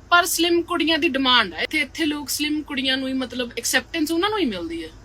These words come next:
ਆ ਬੈਠੇ ਆ, ਠੀਕ ਆ, ਗਰਦ ਠਾਲ ਰੱਖੀ ਆਏ ਹੋ, ਧੁੱਕੀ ਕੱਢੀ ਪਈ ਹੈ,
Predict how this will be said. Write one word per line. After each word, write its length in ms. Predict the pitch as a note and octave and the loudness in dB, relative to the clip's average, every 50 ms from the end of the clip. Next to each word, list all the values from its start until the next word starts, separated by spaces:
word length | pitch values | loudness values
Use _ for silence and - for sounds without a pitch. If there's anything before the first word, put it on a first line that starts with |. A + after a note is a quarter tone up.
| - - - - - - - - - - - - - - - - - - - - - - - - | -20 -20 -20 -20 -20 -20 -20 -20 -20 -20 -20 -20 -20 -20 -20 -20 -20 -20 -20 -20 -20 -2 4 6
ਆ 220 | A#3+ C4 C#4 C#4+ B3+ | 8 10 10 8 8
ਬੈਠੇ 360 | A#3 G3+ - - A3 A3 G#3+ | 6 2 -2 -2 -4 -4 -2
ਆ, 100 | G3+ F#3 F3+ - - - - - - - - - - - - - - - - - - - - - - | -4 -6 -8 -12 -16 -20 -20 -20 -20 -20 -20 -20 -20 -20 -20 -20 -20 -20 -20 -20 -20 -20 -20 -20 -10
ਠੀਕ 280 | - - A3+ A3 A3 C#4 | -6 -4 -4 -4 -2 -2
ਆ, 120 | C#4+ D4 - - - - - - - - - - - - F#3 - | -4 -4 -6 -10 -18 -20 -20 -20 -20 -20 -20 -18 -16 -6 2 6
ਗਰਦ 320 | A#3+ B3+ B3+ B3 A#3 C4+ | 6 6 6 6 2 2
ਠਾਲ 280 | B3 C4 A#3+ A#3+ A#3+ A#3+ | 6 8 8 8 8 6
ਰੱਖੀ 320 | A#3+ B3 B3 - C4+ C4 | 4 0 0 0 2 4
ਆਏ 200 | C4+ C4+ C4 C4 | 6 6 6 6
ਹੋ, 160 | C4+ C#4 C#4+ D4+ D4 - - - - - - - - - - | 4 2 0 -6 -10 -14 -20 -20 -20 -20 -20 -20 -12 -2 0
ਧੁੱਕੀ 380 | F4+ E4 - - - D4 C#4+ | 0 0 2 2 2 4 4
ਕੱਢੀ 300 | B3+ C#4 C4 A#3+ D#4 D#4+ D#4 | 6 4 4 6 4 4 4
ਪਈ 280 | B3 D4 D4 C#4+ D4 | 4 4 4 4 4
ਹੈ, 200 | D4 D4 D4+ E4 | 4 2 2 0